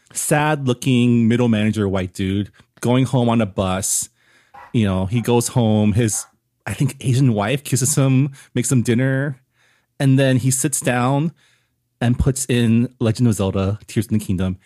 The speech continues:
and the life goes back into his eyes. He starts feeling joy again as he's playing this game.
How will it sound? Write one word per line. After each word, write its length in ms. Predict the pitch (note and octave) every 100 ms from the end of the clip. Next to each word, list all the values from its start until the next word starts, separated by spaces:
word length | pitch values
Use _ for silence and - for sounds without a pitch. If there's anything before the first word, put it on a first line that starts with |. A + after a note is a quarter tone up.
| _ _ _ -
and 400 | A2+ A2+ A2 B2+ -
the 80 | B2+
life 340 | G#2+ A2 -
goes 220 | - A2
back 260 | - G#2 -
into 200 | G#2 G#2
his 120 | F#2 -
eyes. 420 | G2 F#2+ G2 G#2
He 80 | G#2+
starts 240 | - G#2+
feeling 260 | - A2 G#2+
joy 520 | - A#2 G#2+ G#2+ G2+
again 340 | G2 G#2+ F#2+
as 80 | F#2
he's 160 | - -
playing 320 | - A#2 G#2+
this 160 | G2 -
game. 500 | A#2 G#2 G#2+ G#2